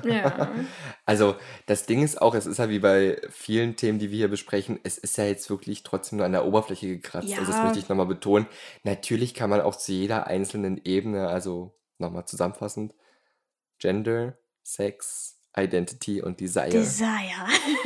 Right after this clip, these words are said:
Speaker 1: <laughs> Entschuldigung.
Speaker 2: <laughs>
Speaker 1: Ich, es, heißt das wirklich auch im Deutschen? Steht es bei euch so im Buch, dass das wirklich Desire heißt?
Speaker 2: Ich weiß gar nicht, aus welchem Buch das ist, weil ich hab das ja persönlich aus einem Seminar von mir,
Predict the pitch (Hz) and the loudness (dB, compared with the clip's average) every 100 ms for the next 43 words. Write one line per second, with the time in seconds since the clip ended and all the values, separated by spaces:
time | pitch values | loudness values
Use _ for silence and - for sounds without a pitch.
0 | 320 330 508 494 302 269 - - - _ | 4 6 2 2 -8 -8 -16 -20 -20 _
1 | - 214 220 226 - 233 415 427 415 - | -6 -2 0 0 -2 -2 2 2 0 -2
2 | 269 - _ - 254 196 185 147 _ _ | -4 -4 _ 0 0 0 -8 -14 _ _
3 | _ - - - - - _ _ - - | _ -4 -4 -6 -12 -18 _ _ -12 -8
4 | - - 294 277 220 - - - 202 240 | -6 -2 2 2 0 -10 -14 -4 -2 0
5 | 320 262 254 359 302 240 247 233 226 185 | 0 0 0 0 2 4 4 2 0 -2
6 | 208 - 381 403 392 - 220 254 - 262 | -2 -4 -6 -6 -8 -10 -4 -4 -2 -2
7 | 226 226 - 202 214 196 196 285 381 226 | -2 -4 -6 -4 -4 -4 -2 -2 -2 -8
8 | 226 190 208 214 240 - 196 - 180 240 | -8 -10 -12 -8 -8 -8 -10 -6 -4 -4
9 | 349 453 480 466 _ _ _ _ _ _ | -2 -2 -2 -6 _ _ _ _ _ _
10 | _ _ - - 98 139 98 104 104 113 | _ _ -6 -2 0 2 0 0 -2 -2
11 | 107 110 - - - - - 127 113 110 | -4 -6 -6 -4 -4 -4 -8 -6 -4 -4
12 | 110 - 95 98 104 - 101 - 98 95 | -6 -4 -2 -2 -2 -4 -6 -6 -8 -6
13 | 92 90 87 82 87 113 117 135 | -4 -4 -2 -4 -6 -8 -8 -10